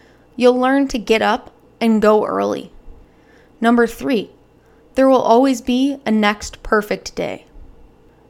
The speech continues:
Number four, what do you gain by waiting?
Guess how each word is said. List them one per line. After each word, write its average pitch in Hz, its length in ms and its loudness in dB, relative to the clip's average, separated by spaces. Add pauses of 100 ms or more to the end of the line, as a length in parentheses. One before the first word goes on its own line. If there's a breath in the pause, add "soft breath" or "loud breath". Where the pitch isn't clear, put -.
(120)
Number 226 260 0
four, 214 500 0 (680)
what 220 220 -4
do 349 80 0
you 330 100 4
gain 247 320 4
by 233 160 4
waiting? 190 480 -4